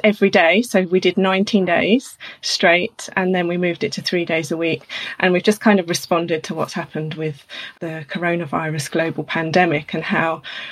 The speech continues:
one day we were flying around the world and the next day the world was in lockdown,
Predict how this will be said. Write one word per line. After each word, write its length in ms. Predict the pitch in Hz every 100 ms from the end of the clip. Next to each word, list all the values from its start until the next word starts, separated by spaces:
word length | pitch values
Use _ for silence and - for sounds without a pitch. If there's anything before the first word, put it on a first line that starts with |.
| - -
one 260 | 180 180
day 460 | 180 175 165 165 165
we 140 | 170 170
were 260 | 165 160 156
flying 340 | - 170 165
around 200 | 165 165
the 60 | 165
world 300 | 170 165 175
and 100 | 165
the 60 |
next 260 | 185 - -
day 300 | 196 190 190
the 120 | 190
world 240 | 196 196
was 120 | 202 208
in 100 | 202
lockdown, 580 | 254 - 180 143 165